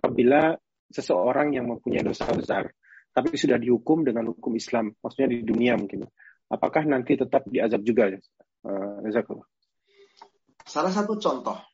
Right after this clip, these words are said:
Speaker 2: di surat lima, surat Al-Ma'idah, ayat ke tiga puluh delapan, Allah berfirman, "Wasariqu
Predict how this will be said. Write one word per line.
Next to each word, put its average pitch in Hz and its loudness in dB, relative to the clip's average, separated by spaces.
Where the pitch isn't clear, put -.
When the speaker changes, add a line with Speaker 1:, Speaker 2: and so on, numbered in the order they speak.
Speaker 2:
di 147 -4
surat 214 0
lima, 151 -2
surat 196 -2
Al-Ma'idah, 160 -2
ayat 202 0
ke - -6
tiga 151 0
puluh 151 0
delapan, 113 -4
Allah 202 2
berfirman, 147 0
"Wasariqu 170 0